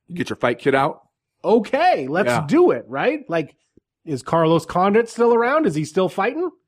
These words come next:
Speaker 2: 'Cause he's up there at number seven at a hundred seventy pounds. And if you told me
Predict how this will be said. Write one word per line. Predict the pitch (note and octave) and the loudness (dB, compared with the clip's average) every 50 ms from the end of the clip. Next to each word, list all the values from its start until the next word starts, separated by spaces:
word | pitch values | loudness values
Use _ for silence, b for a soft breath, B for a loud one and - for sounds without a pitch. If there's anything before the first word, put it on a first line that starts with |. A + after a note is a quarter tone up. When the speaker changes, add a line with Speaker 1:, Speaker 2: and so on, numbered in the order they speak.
| _ _ _ _ _ _ _ _ | _ _ _ _ _ _ _ _
Speaker 2:
'Cause | - C#3+ C3 | -12 -10 -6
he's | F3 G3+ F#3+ E3 | -4 -4 -2 -2
up | G3+ G3 G3+ | -2 -4 -2
there | - G3+ G3 F#3+ F#3+ | 0 0 2 2 0
at | F3+ | 0
number | F#3 G3 G3 F#3+ F#3 E3 | 0 0 0 0 0 -2
seven | - - A#3 B3+ C4+ B3+ B3+ B3+ C4 | 0 -2 -2 0 2 2 0 0 -2
at | B3 - | -6 -4
a | E3 | -4
hundred | D#3 F3+ F#3 F#3 F3+ D#3+ | -2 -2 -2 -2 -4 -4
seventy | G#3+ G#3 G3+ F#3+ F#3 | -4 -2 -2 -2 -2
pounds. | D#3+ G3+ A3 A3 G#3+ F#3 | -4 -4 -4 -2 -2 -2
And | F3+ | -4
if | E3+ D#3 | -4 -4
you | F3 E3+ | -4 -4
told | E3+ F#3 F#3 F#3 | -2 -2 -2 -2
me | F3 D#3 - | -2 -4 -6